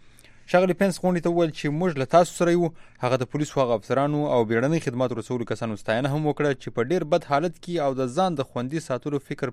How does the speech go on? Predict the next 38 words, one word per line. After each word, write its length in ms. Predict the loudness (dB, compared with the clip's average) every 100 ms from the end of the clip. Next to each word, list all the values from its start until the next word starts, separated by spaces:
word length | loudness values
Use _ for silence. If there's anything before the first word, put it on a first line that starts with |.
| 0
پرته 240 | 2 0
یې 520 | -2 -10 -20 -20 -4 -2
د 120 | 0
خلکو 340 | -2 -2 -2 -4
د 100 | -4
ژغورلو 320 | -4 -2 -2
لپاره 300 | -2 -2 -2 -4
ځانونه 240 | -4 -4
دغه 140 | -4 -6
ځای 100 | -6 -6
ته 640 | -6 -12 -20 -20 -12 -10
رسولي 360 | -6 -6 -6 -10
وو. 100 | -16 -20 -20 -20 -20 -20 -20 -20 -20 -20 -8 0
د 100 | 2
امریکا 220 | 4 2
متحده 180 | 4 4
ایالاتو 280 | 4 2 0
د 100 | 0
مکسیکو 360 | 0 -4 -2 -2
خلیج 320 | 0 -4 -6 -12 -2
په 140 | 0 2
بحیرې 260 | 2 0 -4 -2
کې 360 | 0 -2 2
د 160 | 2 2
نټ 260 | 0 0 -2
په 80 | -2
نامه 180 | -2 -2
سمندري 320 | -4 -4 -4 -6
طوفان 320 | -4 -4 -4
د 80 | -4 -6
شنبې 400 | -4 -2 -2 -2
په 80 | -4
ورځ 420 | -4 -8 -12 -2
زور 200 | 4 4 4
اخیستی 360 | 0 -2 0 2
او 40 | 2
د 40 |
امریکا 260 | 0 0